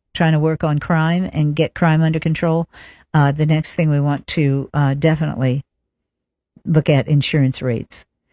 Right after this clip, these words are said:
Little by little, we're gonna fix this state. We have to fix this state. All right. Uh, by the way, in case you missed the story, the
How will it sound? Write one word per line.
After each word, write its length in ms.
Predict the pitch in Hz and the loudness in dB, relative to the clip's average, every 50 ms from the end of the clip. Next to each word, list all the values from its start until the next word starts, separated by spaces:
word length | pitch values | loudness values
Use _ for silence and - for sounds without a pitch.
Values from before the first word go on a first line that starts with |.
| _ _ _ _ _ - | _ _ _ _ _ 0
Little 180 | 180 202 226 214 | 2 2 4 4
by 200 | 202 208 202 196 | 4 2 2 2
little, 240 | 190 196 190 190 | 2 0 0 0
we're 80 | 175 165 | 0 0
gonna 160 | 165 160 156 | 0 -2 -2
fix 320 | - - 180 170 - - - | -2 -2 -4 -4 -4 -2 -2
this 140 | 160 151 | -2 -2
state. 380 | - - - 156 151 131 110 - - _ _ _ - | -2 -2 0 0 0 0 0 -4 -10 _ _ _ -8
We 140 | 170 151 139 | -6 -6 -4
have 480 | 139 147 196 208 214 208 - - - - _ | -2 0 0 2 0 0 -2 -6 -12 -12 _
to 600 | - - 208 190 185 180 175 175 180 185 185 180 - _ _ _ _ _ _ _ _ | -4 0 2 2 4 4 2 2 0 -2 -4 -6 -10 _ _ _ _ _ _ _ _
fix 600 | - - - 175 165 156 - - - - - - _ _ _ _ _ _ _ _ _ _ | -20 -8 -2 -2 -2 -2 -2 -6 -8 -10 -10 -12 _ _ _ _ _ _ _ _ _ _
this 420 | 147 151 147 143 143 - - - - _ _ _ _ _ _ _ _ _ | -2 0 0 0 -2 -4 -10 -14 -16 _ _ _ _ _ _ _ _ _
state. 520 | - - - - - 135 127 123 117 - - _ _ _ _ _ _ _ _ _ _ _ _ _ - - - | -18 -18 -10 -4 -2 0 0 0 -2 -6 -12 _ _ _ _ _ _ _ _ _ _ _ _ _ -12 -6 -2
All 60 | 143 | -2
right. 260 | 139 135 131 127 - _ _ _ _ - - _ _ _ - | 0 0 -2 -4 -6 _ _ _ _ -20 -20 _ _ _ 0
Uh, 300 | 170 170 170 170 170 - - _ _ - - _ _ _ _ _ _ _ _ _ | 2 2 4 4 2 -2 -4 _ _ -20 -20 _ _ _ _ _ _ _ _ _
by 120 | 160 160 | 2 4
the 100 | 160 160 160 | 4 4 2
way, 280 | 165 165 180 208 208 | 2 2 0 0 -2
in 120 | 185 165 - | -2 -4 -4
case 340 | - 180 170 165 - - | -2 -2 0 0 -2 -2
you 100 | - 160 | -2 0
missed 460 | 151 160 156 151 151 - - - - - _ | 0 2 0 0 -2 -4 -6 -10 -16 -12 _
the 420 | 165 151 160 156 151 147 151 160 - - _ _ _ | -4 -2 0 0 0 0 -2 -4 -8 -12 _ _ _
story, 760 | - - - - - - 156 147 151 151 156 175 220 262 277 - _ _ _ _ _ _ _ _ _ _ _ _ _ _ _ _ _ _ _ _ _ _ _ _ _ _ _ _ _ _ | -14 -12 -12 -12 -4 -2 0 0 2 0 0 0 -2 -4 -6 -10 _ _ _ _ _ _ _ _ _ _ _ _ _ _ _ _ _ _ _ _ _ _ _ _ _ _ _ _ _ _
the 340 | 151 151 147 139 139 143 | 0 2 2 2 0 -2